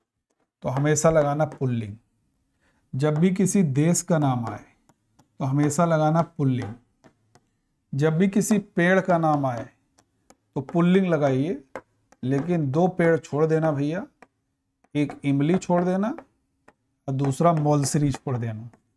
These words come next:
और नीम, बबूल, कुछ भी है सब पुल्लिंग है,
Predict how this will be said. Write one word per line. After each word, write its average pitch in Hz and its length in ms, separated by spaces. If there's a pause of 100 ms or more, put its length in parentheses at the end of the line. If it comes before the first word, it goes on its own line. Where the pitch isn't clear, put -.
(2000)
और 139 80
नीम, 208 500 (280)
बबूल, 170 400
कुछ - 240
भी 202 160
है 214 100
सब 202 300 (580)
पुल्लिंग 170 260
है, 113 180